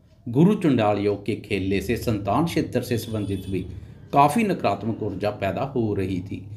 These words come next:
अब पिछले समय से पेश आ रही चिंता और परेशानियों से छुटकारा मिलेगा। गुरु की प्रसन्नता संतान सुख में वृद्धि करेगी। संतान भी सफलता और उन्नति के मार्ग पर अग्रसर होगी। संतान से संबंधित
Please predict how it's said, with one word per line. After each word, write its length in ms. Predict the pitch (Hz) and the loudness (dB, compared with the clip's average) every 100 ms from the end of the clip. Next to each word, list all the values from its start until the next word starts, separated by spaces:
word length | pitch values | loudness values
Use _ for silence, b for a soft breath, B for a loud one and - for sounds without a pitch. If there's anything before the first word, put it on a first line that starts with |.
| B B - | B B 2
अब 260 | 131 135 131 | 4 4 2
पिछले 340 | 120 107 104 | 0 2 0
समय 260 | - 98 92 | 0 -4 0
से 120 | 104 | -2
पेश 420 | - 92 90 90 | 0 2 2 0
आ 60 | 101 | -2
रही 140 | 95 | -2
चिंता 480 | 95 101 95 90 98 90 - B B - | -2 -2 -2 -2 -4 -4 -8 B B 2
और 180 | 175 160 | 4 4
परेशानियों 540 | 113 - 104 95 92 | 2 -2 -2 0 -2
से 140 | 90 123 | -2 -4
छुटकारा 580 | - 127 - 107 101 95 | -4 -6 -4 -4 -2 -2
मिलेगा। 440 | 92 92 92 98 98 | -2 -2 0 0 -2
गुरु 300 | 95 107 107 | -2 -2 -2
की 140 | - | -4
प्रसन्नता 760 | - 104 - 95 90 92 87 B B B | -6 -6 -4 -4 -4 -6 -8 B B B
संतान 520 | - 117 101 87 110 143 | -2 0 2 0 2 2
सुख 260 | 135 117 101 | 0 -4 -2
में 160 | 95 | -2
वृद्धि 360 | 90 95 87 90 | -2 -4 -4 -4
करेगी। 440 | 87 95 85 95 | -4 -2 -2 -2
संतान 580 | 95 101 92 95 101 107 | -4 -4 -4 -2 0 0
भी 120 | 104 | -2
सफलता 760 | 95 90 85 123 127 110 - B B B | -4 -4 0 0 0 -4 -6 B B B
और 140 | 143 139 | 4 6
उन्नति 520 | 127 123 143 160 147 | 4 2 2 2 0
के 180 | 117 110 | 0 -2
मार्ग 380 | 98 90 87 85 | 0 -2 -4 -4
पर 120 | 117 | -2
अग्रसर 460 | 151 110 - - 87 | -2 -2 -4 -4 -4
होगी। 340 | 95 85 87 - b b b | -4 -6 -8 -10 b b b
संतान 540 | - 120 110 104 98 98 | 0 2 2 2 2 0
से 180 | 95 95 | 0 -4
संबंधित 640 | - 92 95 92 95 - | -4 -4 -2 -2 -2 -6